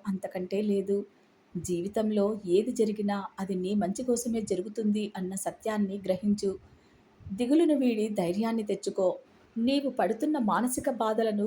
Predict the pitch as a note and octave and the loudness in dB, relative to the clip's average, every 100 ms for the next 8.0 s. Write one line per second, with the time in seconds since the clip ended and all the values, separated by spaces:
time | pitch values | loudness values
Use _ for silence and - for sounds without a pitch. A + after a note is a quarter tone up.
0 | A3 G3+ A3+ E3+ G3 D4 C#4 - A#3 A3 | 0 -2 0 0 0 -4 -4 -2 0 0
1 | A3 G3+ F3 G#3 B3+ B3 F3+ F#3+ G3+ G3+ | 0 0 4 4 4 2 0 2 0 0
2 | G3 A#3+ - _ _ _ A#3+ C#4 C4+ A#3+ | -2 -2 -6 _ _ _ 2 4 6 4
3 | A#3 C#4+ - G#3 G#3+ G#3+ G#3+ G3+ G3+ F#3+ | 2 0 0 0 0 0 0 0 0 0
4 | G#3 G3+ F#3+ F3+ G3 A#3+ A3+ G#3 G3+ G#3 | 2 2 0 -2 -2 -2 0 2 2 0
5 | - G3+ G#3+ G3 F#3+ F#3+ F#3+ F#3 F#3 F3+ | -2 0 2 0 -2 -4 -6 -4 -4 -4
6 | - G#3+ G3+ G3 - - _ _ _ - | -6 -6 -4 -4 -8 -20 _ _ _ 0
7 | A3 A#3 G#3 G3+ - G3 F#3+ A3 G#3 | 2 2 0 -4 -4 -2 0 0 2